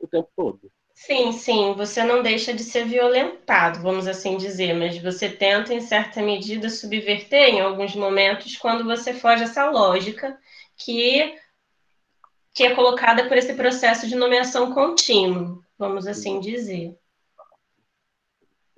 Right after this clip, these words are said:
Speaker 2: Tá, então eu
Speaker 1: Uhum.
Speaker 2: entendi. Essa mesma nomeação a gente pode levar, por exemplo, pra questão de raça, pra questão de etnia, quando você tem a questão da Palestina, quando você
Speaker 1: Exato.
Speaker 2: tem aqueles corpos
Speaker 1: Perfeito.
Speaker 2: mesmo.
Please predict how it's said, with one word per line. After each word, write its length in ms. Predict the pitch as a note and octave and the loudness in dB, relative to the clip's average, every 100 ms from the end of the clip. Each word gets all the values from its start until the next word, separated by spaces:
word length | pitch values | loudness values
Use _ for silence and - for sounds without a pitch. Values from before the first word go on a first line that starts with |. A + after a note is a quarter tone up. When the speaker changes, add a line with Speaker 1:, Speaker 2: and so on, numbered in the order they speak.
| G2 _ _ - | -20 _ _ -10
Speaker 2:
Tá, 340 | F#3 E3 E3 | -8 -8 -10
então 200 | - F#3+ | -10 -6
eu 60 | G#3 | -6
Speaker 1:
Uhum. 80 | A3 | -6
Speaker 2:
entendi. 500 | G#3+ G#3+ A3 A#3+ E3+ - - - - | -8 -8 -10 -10 -14 -20 -16 -4 2
Essa 300 | A#3 C4 C#4 | 2 4 4
mesma 420 | C4 C#4 F#4+ F4+ | 4 4 2 2
nomeação 580 | E4 D4 C4 B3+ B3+ B3 | 2 2 2 0 0 0
a 40 | |
gente 240 | C4+ C4+ - | 0 -2 0
pode 280 | C4 B3+ | 0 2
levar, 420 | C4 B3+ B3 B3 B3 | 2 2 2 2 2
por 120 | B3 | 0
exemplo, 440 | A#3 A3+ A#3+ C4 | 0 -2 -4 -4
pra 140 | C4 B3 | -2 0
questão 360 | A#3+ A3+ G#3+ G#3+ | -2 -4 -4 -4
de 100 | G#3+ | -4
raça, 680 | G#3+ A#3+ B3 A#3+ A#3 A3+ | 2 4 6 4 2 -2
pra 120 | G#3 G3+ | -6 -6
questão 300 | G3+ - G#3 | -6 -4 -2
de 80 | G3+ | -2
etnia, 520 | F#3 A#3 A#3 A3+ G#3 | -4 -4 -2 -2 -2
quando 160 | G#3 G3+ | -4 -4
você 100 | G3 | -2
tem 120 | G3+ | 0
a 40 | |
questão 220 | G#3 G#3 G3 | -2 -2 -2
da 80 | G3+ | -2
Palestina, 1000 | F#3+ F#3+ F#3 - A#3+ A#3+ A#3+ A#3 A3+ A3+ - - | -2 -2 -4 -4 2 6 6 4 -4 -8 -16 -12
quando 340 | - G#3+ G#3+ - | -2 2 2 2
você 160 | G3+ | 2
Speaker 1:
Exato. 180 | C#3 - | 6 6
Speaker 2:
tem 140 | G#3 G3+ | 8 4
aqueles 540 | G#3 A3+ A3+ C4 - | 4 2 0 -4 -4
corpos 520 | - G#3+ A3 B3 F#3+ | 2 4 4 4 0
Speaker 1:
Perfeito. 280 | C4 C4 B3 | -2 -4 -4
Speaker 2:
mesmo. 380 | A#3 C4+ C4+ | -4 -6 -10